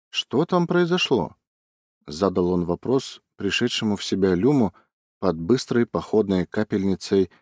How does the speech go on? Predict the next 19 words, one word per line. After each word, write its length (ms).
и 60
стимулятором, 800
чтобы 240
тот 200
не 60
отключился 760
после 460
продолжительного 840
времени 400
без 200
сна, 340
охраняемый 600
всё 220
это 180
время 260
Гришей. 500
Мы 500
приехали 420
раньше. 500